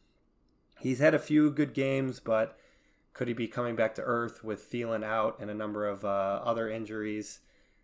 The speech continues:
It's just strange to see the Cowboys at home getting less than fifty percent of the money. They had a decent win versus the Giants, but I think the slow start is scaring some bettors away,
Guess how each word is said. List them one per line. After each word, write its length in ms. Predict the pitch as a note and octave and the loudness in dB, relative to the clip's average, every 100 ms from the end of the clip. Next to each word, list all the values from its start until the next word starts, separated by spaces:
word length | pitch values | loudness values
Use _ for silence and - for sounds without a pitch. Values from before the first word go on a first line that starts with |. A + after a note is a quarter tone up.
| _ _ _ | _ _ _
It's 200 | C3+ C3+ | -4 0
just 180 | F#3+ - | 0 -2
strange 480 | - B2+ C3+ D3+ C#3+ | -4 -2 0 0 -2
to 80 | C#3 | -6
see 180 | - | -2
the 120 | C3 A#2 | -2 -2
Cowboys 480 | - A2+ B2 B2 | -2 0 0 -2
at 100 | A2 | -2
home 320 | - A2+ A#2 B2 | -4 -4 -4 -4
getting 240 | A2+ G#2 | -4 -4
less 180 | G#2 - | -6 -6
than 140 | G#2+ | -8
fifty 300 | - A2+ G#2+ | -8 -10 -10
percent 340 | G#2+ - A2 G2+ | -10 -8 -6 -6
of 60 | |
the 40 | F#2 | -6
money. 380 | G2+ A#2+ B2 _ _ _ _ _ | -6 -6 -10 _ _ _ _ _
They 80 | A#2+ | 2
had 100 | C#3 | 2
a 40 | |
decent 440 | A#2 B2 C3 C#3+ C3 | 2 -4 -4 -2 0
win 220 | C3+ C3 | 0 0
versus 200 | B2+ B2+ | -2 -4
the 60 | G#2 | -6
Giants, 460 | G#2+ A2+ B2+ B2+ | -2 -2 -2 -6
but 260 | - G#2+ - | -4 -4 -4
I 80 | G#2+ | -8
think 200 | - B2 | -8 -8
the 80 | A#2 | -10
slow 300 | - A2+ A2+ | -6 -4 -4
start 400 | - A2 G#2+ A2 | -4 -4 -2 -4
is 100 | G2 | -8
scaring 440 | - A2+ G#2 A2 | -10 -8 -6 -8
some 180 | - G2 | -8 -6
bettors 300 | G2+ G#2 F#2+ | -4 -4 -6
away, 460 | G2 G2 G#2+ A#2+ | -6 -4 -2 -4